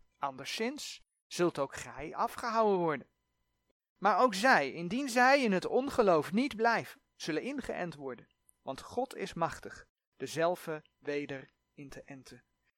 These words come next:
Want indien gij afgehouden zijt uit de olijfboom die van nature wild was, en tegen nature in de goede olijfboom ingeënt, hoeveel te meer zullen deze,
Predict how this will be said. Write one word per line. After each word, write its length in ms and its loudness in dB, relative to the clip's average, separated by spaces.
Want 200 -4
indien 320 0
gij 280 -2
afgehouden 680 -2
zijt 360 -4
uit 320 -12
de 180 -8
olijfboom 680 -4
die 140 -12
van 160 -8
nature 440 -10
wild 260 -2
was, 300 -16
en 180 -16
tegen 400 4
nature 520 0
in 100 -2
de 100 2
goede 240 4
olijfboom 680 8
ingeënt, 680 -8
hoeveel 460 2
te 120 -6
meer 280 6
zullen 280 2
deze, 420 -2